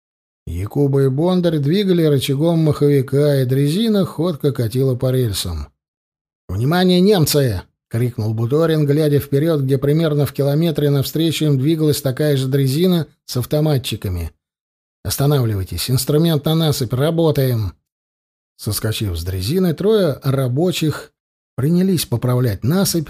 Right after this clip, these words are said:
подсыпая щебень и добивая большими молотками костыли в шпалы.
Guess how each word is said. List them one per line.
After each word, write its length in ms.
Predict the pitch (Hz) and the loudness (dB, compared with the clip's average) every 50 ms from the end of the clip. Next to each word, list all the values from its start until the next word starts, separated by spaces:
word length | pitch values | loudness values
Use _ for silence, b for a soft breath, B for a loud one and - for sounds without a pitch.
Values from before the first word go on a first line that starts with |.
| - - | -10 -8
подсыпая 640 | - 120 - - 143 143 143 - 190 190 170 147 | -6 -4 -4 -2 -2 -2 0 0 0 2 2 2
щебень 640 | 123 - - - - 160 180 185 170 165 165 156 151 | 0 0 -2 -4 0 2 2 2 2 2 2 2 2
и 40 | 143 | 2
добивая 520 | 143 147 147 156 170 185 208 208 196 165 | 2 2 2 2 2 2 2 2 2 2
большими 540 | 143 135 139 135 120 - - 160 165 156 143 | 2 0 0 -2 -2 -2 -2 0 2 2 2
молотками 640 | 131 127 120 113 107 - - 165 175 185 175 160 | 2 2 2 0 -2 -4 -2 0 0 2 2 0
костыли 540 | - - 120 107 - - 117 113 120 135 135 | -2 -2 -4 -4 -4 -2 -2 -2 0 0 -2
в 80 | 127 - | -2 -4
шпалы. 600 | - - - 127 120 113 98 87 85 76 76 | -8 -8 -4 -4 -2 -2 -2 -4 -4 -6 -6